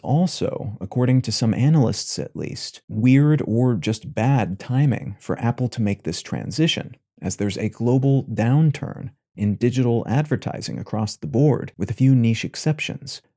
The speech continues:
Snapchat's parent company, as I mentioned earlier, has been suffering in part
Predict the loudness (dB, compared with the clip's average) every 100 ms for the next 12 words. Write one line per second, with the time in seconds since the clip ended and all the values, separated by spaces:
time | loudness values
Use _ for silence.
0 | _ _ -2 0 2 2 2 4 4 4
1 | 2 2 2 2 0 0 -2 -2 -2 -2
2 | 2 4 6 4 4 0 -2 -2 0 0
3 | 2 2 2 2 0 2 4 4